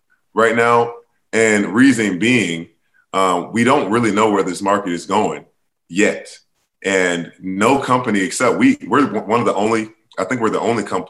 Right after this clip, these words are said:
company with digital collectibles out on the market right now. Um, so to sign something exclusive so early before, uh, a company actually has credibility in that sense is kind of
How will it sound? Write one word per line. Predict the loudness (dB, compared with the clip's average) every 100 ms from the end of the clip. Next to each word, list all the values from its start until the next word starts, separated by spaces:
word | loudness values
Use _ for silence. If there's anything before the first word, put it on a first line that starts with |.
| _
company | -6 -4 -4
with | -4 -6 -2
digital | -2 -2 -4
collectibles | -2 -2 -2 -8 -4
out | -2 -2
on | -2 -4
the |
market | -2 -2 -2 -6 -6
right | -4 -4 -4
now. | -6 -6 -8 _ _ _ _ _
Um, | -4 -2 -4 -10 _ _ _
so | -4 0 2 0
to | -4 -4
sign | 0 0 0
something | 0 -2 0 -4
exclusive | -4 -8 -4 -2 0 -2 -8
so | -2 0 2
early | 2 2 2
before, | 0 -4 -4 0 2 0 -4 -20 _ _ _ -4
uh, | 0 0 -2
a | -8
company | -6 -6 -4 -2
actually | 0 -2 -4 -4
has | -2 0 -2 -6
credibility | -6 -6 -4 -4 -2 -2 -2
in | -4
that | -6 -6
sense | -6 -4 -4
is | -10 -10
kind | -6 -4
of | -4 -6